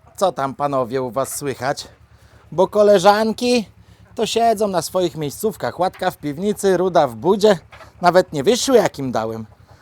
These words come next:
Tam za jakiś czas pewnie wyjdą, rano to latały. Jadły razem obok siebie. No i super sprawa z tymi karmniczkami. Proszę.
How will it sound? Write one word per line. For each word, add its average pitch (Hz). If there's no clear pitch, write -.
Tam -
za 302
jakiś 165
czas 185
pewnie 196
wyjdą, 220
rano 151
to 165
latały. 196
Jadły 233
razem 131
obok 113
siebie. 110
No 220
i 233
super 208
sprawa 180
z -
tymi 147
karmniczkami. 165
Proszę. 175